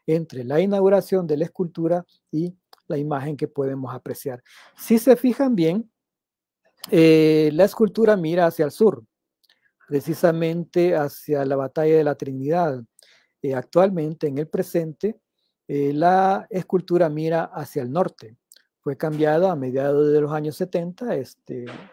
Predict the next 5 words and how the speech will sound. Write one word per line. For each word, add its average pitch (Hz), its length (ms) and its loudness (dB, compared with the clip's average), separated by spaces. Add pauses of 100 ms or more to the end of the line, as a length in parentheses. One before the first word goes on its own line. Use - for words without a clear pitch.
(1400)
lastimosamente 185 960 2
desconocemos 180 760 2
las 185 160 0
causas, 196 720 2
eh, 151 100 2